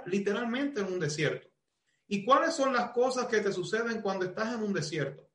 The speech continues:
Lo primero que te da es que te da sed. Y cuando una persona le da sed, uno busca ¿qué? Uno busca tomar agua, uno busca hidratarse, uno busca de cierta manera refrescarse. Y dentro del desierto, una de las primeras cosas que te va a dar es sed.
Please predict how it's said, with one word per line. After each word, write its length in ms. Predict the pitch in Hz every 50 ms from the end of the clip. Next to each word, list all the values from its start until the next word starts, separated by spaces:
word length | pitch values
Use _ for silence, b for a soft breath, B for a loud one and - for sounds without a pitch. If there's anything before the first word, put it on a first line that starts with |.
| _ _ _ _ _ _ _ _ _ _
Lo 180 | - 202 202
primero 320 | 208 214 214 233 262 269 269
que 120 | 262 233
te 180 | 208 - 190 180
da 380 | 190 220 254 285 285 - - - _ _ _ _ _ _ _ _ _
es 160 | - 202 208 208
que 120 | 214 202
te 120 | 196 185
da 180 | 180 190 196 185
sed. 440 | - - 269 285 262 190 - - - - _ _ _ _ _ _ _ _ _
Y 140 | 185 185 180
cuando 240 | 202 202 202 220
una 140 | 254 277 277
persona 420 | 262 233 - - 247 233 233 226 220
le 80 | 208
da 120 | 196 180 -
sed, 400 | - - 254 247 214 208 202 -
uno 200 | - 208 226 214
busca 360 | 202 220 233 226 - 196 180 190
¿qué? 240 | 226 214 156 147 170
Uno 200 | 208 220 226 214
busca 300 | 233 220 - - 202 202
tomar 320 | 190 175 180 190 190 196
agua, 400 | 226 269 285 208 165 143 135 147
uno 200 | 190 214 220 214
busca 280 | 233 240 - - 226 208
hidratarse, 680 | 196 180 170 165 160 160 214 247 254 214 - - 165
uno 200 | 175 190 208 214
busca 460 | 214 220 226 233 - 220 214 208 208 B B B B B
de 140 | _ 180 180
cierta 340 | 180 214 233 226 226 233 202
manera 320 | 202 190 190 214 220 226
refrescarse. 1080 | 208 196 196 190 - - 175 170 151 - - 233 240 254 247 202 - - 151 151 b b b b b b b -
Y 100 | 202 208
dentro 380 | 233 262 285 285 294 285 262
del 120 | 247 226 214
desierto, 540 | 220 208 - 240 247 262 254 254 - 190
una 200 | 190 220 254 269
de 60 | 247 240
las 120 | 240 -
primeras 380 | - 214 214 226 220 214 208 -
cosas 340 | - 240 262 - 208 165 151
que 120 | - 185
te 120 | 185 190 185
va 140 | 185 185
a 60 | 190 190
dar 100 | 185 180
es 180 | 170 - -
sed. 320 | - 233 190 151 - -